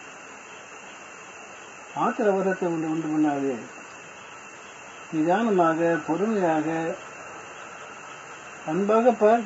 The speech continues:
எல்லாம் அந்த அன்புமயமாயிடும். எல்லாம் இறைசுரூபம் என்று, என்று எண்ணுவது அன்பு, எல்லாம் ஜீவசுரூபம் என்பது பாசம்.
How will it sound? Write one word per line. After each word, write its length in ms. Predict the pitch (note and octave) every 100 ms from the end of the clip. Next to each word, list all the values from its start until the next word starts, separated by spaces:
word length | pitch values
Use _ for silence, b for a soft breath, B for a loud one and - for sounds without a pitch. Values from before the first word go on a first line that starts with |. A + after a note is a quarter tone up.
| F#3
எல்லாம் 260 | F3+ A#3+
அந்த 120 | A#3+ F#3+
அன்புமயமாயிடும். 840 | G3+ G#3+ G#3 G#3 G3+ F3+ D3 D#3 - - - - - - - - - - - - - - - - - - - - C#3
எல்லாம் 320 | D3 F3+ A3
இறைசுரூபம் 580 | F#3 G3 F#3+ G3+ G#3 A3+
என்று, 180 | G#3+ G3+ F#3+ F#3+
என்று 200 | F#3+ G3
எண்ணுவது 460 | F#3 G3 G3+ G3+ G3+
அன்பு, 360 | D#3+ F3+ F3+ G#3 C#4 - - - - - - - - - - -
எல்லாம் 300 | F3 A#3+ G3
ஜீவசுரூபம் 640 | F#3 C4+ B3 A#3 A#3+ A#3+ G#3+
என்பது 360 | G3+ G3 G#3+ A#3
பாசம். 440 | F3 D3 C#3+ D#3+